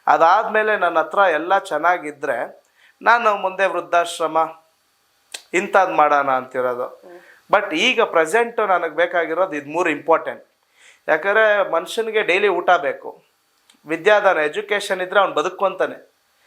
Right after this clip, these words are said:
Speaker 1: ಅವನಿಗೆ ನಾವು ಓದೋನಿಗೆ ನಾವು ಸಪೋರ್ಟ್ ಮಾಡಬೇಕು, ಆರೋಗ್ಯ, ಹೆಲ್ತ್ಗೆ ಇಂಪಾರ್ಟೆಂಟ್ ಕೊಡಬೇಕು. ಇದು ಮೂರು ನಂದು ಮೇನ್ ಕಾನ್ಸೆಪ್ಟು.
Speaker 2: ಹ್ಮ್.
Speaker 1: ಶ್ರೀ ಗುರು ರಾಘವೇಂದ್ರ ಆಶ್ರಯ ಫೌಂಡೇಶನಲ್ಲಿ ನಡೀತಿರೋದು ಈ ಪ್ರೆಸೆಂಟ್ ಇದು ಮೂರು ಕೆಲ್ಸಗಳೇ.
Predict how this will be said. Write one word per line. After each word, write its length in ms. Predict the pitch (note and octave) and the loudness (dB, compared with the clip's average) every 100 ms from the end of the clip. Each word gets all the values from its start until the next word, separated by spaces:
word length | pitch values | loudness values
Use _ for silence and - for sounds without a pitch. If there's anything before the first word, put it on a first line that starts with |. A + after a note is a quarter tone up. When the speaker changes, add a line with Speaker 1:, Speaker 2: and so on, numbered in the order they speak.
| _ - | _ 0
Speaker 1:
ಅವನಿಗೆ 240 | D3+ E3+ | 2 2
ನಾವು 140 | E3 D#3 | 2 2
ಓದೋನಿಗೆ 480 | F#3 G#3 G3+ G3 F#3+ | 2 2 -2 -2 -2
ನಾವು 140 | E3 | -2
ಸಪೋರ್ಟ್ 400 | D#3 D3+ F#3+ F#3 | -4 -2 -2 0
ಮಾಡಬೇಕು, 580 | D#3+ C3+ B2+ - B2 - _ _ _ - - - - | -2 -2 -4 -8 -16 -18 _ _ _ -20 -20 -12 0
ಆರೋಗ್ಯ, 400 | E3 G3+ F#3 D#3+ | 2 2 2 2
ಹೆಲ್ತ್ಗೆ 500 | C#3+ F3 F#3 A3 F#3+ | 2 2 0 -4 -2
ಇಂಪಾರ್ಟೆಂಟ್ 520 | F3 F3 E3+ E3 D3+ | -4 0 0 0 -6
ಕೊಡಬೇಕು. 540 | - B2+ B2+ B2 - A2+ | -6 -6 -4 -6 -8 -6
ಇದು 200 | F#3 F#3+ | -4 0
ಮೂರು 260 | A3 C#4+ | 2 2
ನಂದು 300 | A3+ E3+ D3 | 2 -2 -2
ಮೇನ್ 300 | C#3 C#3+ C#3+ | -6 -6 -6
ಕಾನ್ಸೆಪ್ಟು. 540 | - B2 A#2+ A#2+ - - | -8 -8 -8 -16 -14 -16
Speaker 2:
ಹ್ಮ್. 720 | - _ _ _ - F3+ E3+ | -18 _ _ _ -20 -20 -6
Speaker 1:
ಶ್ರೀ 160 | F#3+ | 0
ಗುರು 220 | G#3 F#3+ F3+ | 2 2 4
ರಾಘವೇಂದ್ರ 500 | E3 G#3+ A3 G#3+ G3 | 4 2 -2 0 0
ಆಶ್ರಯ 300 | G3 - F#3 | 0 -2 -4
ಫೌಂಡೇಶನಲ್ಲಿ 720 | F#3 F3+ F3 F3 F3 E3 D3 | -2 -2 -2 0 -2 -2 -2
ನಡೀತಿರೋದು 580 | D#3 G#3+ A3 G#3 G#3 A#3 | -2 -2 -2 0 2 0
ಈ 40 | |
ಪ್ರೆಸೆಂಟ್ 540 | G#3 D#3 D#3 A3+ A#3 | 2 0 2 0 0
ಇದು 120 | F#3+ D3+ | -8 -4
ಮೂರು 220 | F3 F3 | -2 -2
ಕೆಲ್ಸಗಳೇ. 680 | E3+ D3 D3 C3+ B2+ - | -2 -2 -4 -6 -6 -14